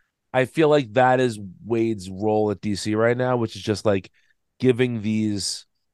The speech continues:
giving everybody else places to jump off from. I don't know if you're gonna see him writing an event, or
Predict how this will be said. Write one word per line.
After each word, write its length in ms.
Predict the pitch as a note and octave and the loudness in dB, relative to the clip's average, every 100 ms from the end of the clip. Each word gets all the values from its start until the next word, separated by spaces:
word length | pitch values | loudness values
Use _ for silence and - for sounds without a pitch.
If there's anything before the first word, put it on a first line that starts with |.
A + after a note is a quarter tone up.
| _ _ _ _ _ _ _ _ _ _ A2+ | _ _ _ _ _ _ _ _ _ _ -2
giving 300 | D3 D#3 C#3+ | 2 2 2
everybody 480 | C3+ C3+ B2+ B2+ | 2 2 2 2
else 220 | A#2 A#2 - | 2 0 -2
places 440 | - A2 G#2 G2+ | -2 -2 -2 -8
to 80 | G2+ | -4
jump 260 | G#2+ F#2+ | -2 0
off 200 | G2+ A2 | 0 -2
from. 380 | - C#3 C#3 D3 - _ _ _ - | 0 0 0 -2 -12 _ _ _ 0
I 100 | B2+ | 2
don't 140 | D3+ | 2
know 80 | D3+ | 0
if 60 | D3 | 0
you're 80 | |
gonna 140 | C#3+ C3+ | -2 -2
see 220 | - A#2+ | -4 -4
him 240 | B2+ A#2 | -4 -2
writing 300 | A2 A2 A2 | -2 -2 -2
an 80 | G#2 | -6
event, 580 | F#2 E2+ A2+ C3+ D#3+ - _ _ _ - | -8 -4 -2 -2 -4 -12 _ _ _ -2
or 420 | D3+ D3 C3+ - | 4 6 6 2